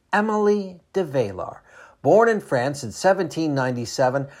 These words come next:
her father was a doctor and she was the oldest of three children.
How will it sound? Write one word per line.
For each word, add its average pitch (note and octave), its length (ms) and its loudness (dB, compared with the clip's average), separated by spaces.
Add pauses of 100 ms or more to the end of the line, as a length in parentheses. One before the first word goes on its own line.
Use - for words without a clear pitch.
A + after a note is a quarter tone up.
(160)
her F#3+ 120 0
father B3 460 4
was D3 160 0
a A#2+ 80 -2
doctor C#3+ 560 2
and B2 120 -4
she - 160 -6
was G3+ 160 -2
the D3 200 -4
oldest F#3 440 2
of F3+ 120 -4
three D3 340 -4
children. C#3 560 -4